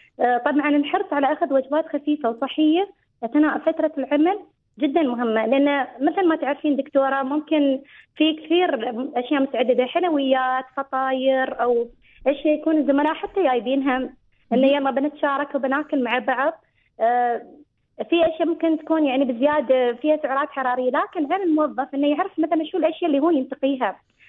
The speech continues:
Speaker 1: بحيث إنه ما يكثر الكميات.
Speaker 2: مهم.
Speaker 1: نحن دائمًا ننصح إن الوجبات الخفيفة الصحية تكون ما بين، يعني ما بين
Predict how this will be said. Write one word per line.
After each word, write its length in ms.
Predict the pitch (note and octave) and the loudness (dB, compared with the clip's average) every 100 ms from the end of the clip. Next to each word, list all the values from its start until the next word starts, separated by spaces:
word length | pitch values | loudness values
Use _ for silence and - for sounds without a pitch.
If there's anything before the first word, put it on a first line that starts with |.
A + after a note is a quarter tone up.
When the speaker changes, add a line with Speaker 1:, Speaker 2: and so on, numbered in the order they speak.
| _ - | _ -10
Speaker 1:
بحيث 300 | - F4 F4+ | -4 0 2
إنه 120 | F4+ | 2
ما 140 | E4+ | 2
يكثر 300 | A4 - E4 | 0 -2 -4
الكميات. 680 | D#4 D#4+ C4+ B3+ A#3+ A#3 F4 - - | -4 -4 0 2 2 0 -2 -6 -10
Speaker 2:
مهم. 220 | G3 B3 | -6 -6
Speaker 1:
نحن 120 | C#4+ | -6
دائمًا 220 | F4 E4 F#4+ E4+ | -2 0 0 0
ننصح 340 | D4+ D4+ D#4 | -2 -2 -4
إن 100 | C#4 | 0
الوجبات 480 | C4 C4 B3+ D4+ D#4+ | 2 2 0 -2 -2
الخفيفة 600 | D4+ C#4 C4+ C#4+ C#4 G3+ C#4 | -6 -8 -4 -4 -2 -2 -4
الصحية 640 | - F4+ - F4 E4+ G4+ - _ _ - | -6 -10 -6 -2 0 -2 -6 _ _ -8
تكون 380 | B3 E4 F#4 | -4 0 2
ما 120 | D#4 A#3+ | 2 2
بين، 360 | D4+ D#4 C#4+ - _ | 2 0 -2 -10 _
يعني 480 | A#3+ A3+ A#3+ A#3+ A#3+ | -4 0 2 2 2
ما 140 | B3 | 0
بين 200 | C4 D#4 | 0 2